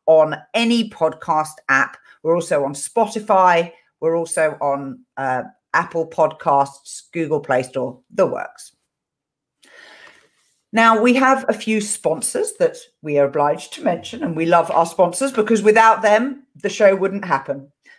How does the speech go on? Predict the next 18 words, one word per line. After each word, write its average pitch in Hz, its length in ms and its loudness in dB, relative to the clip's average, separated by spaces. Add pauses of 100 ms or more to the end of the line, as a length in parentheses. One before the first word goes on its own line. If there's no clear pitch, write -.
(160)
The 214 60 0
first 277 380 2
sponsor 180 640 2
is 196 320 4
the 233 80 4
Masters 185 580 -2
Rowing 170 320 2
magazine, 151 560 -2
sold 226 480 0
by 175 160 2
Faster 165 400 -2
Masters 147 400 -6
Rowing, 160 320 0
which 180 220 -6
Marlene 165 440 0
and 202 120 -2
I 143 340 0
author. 139 460 -4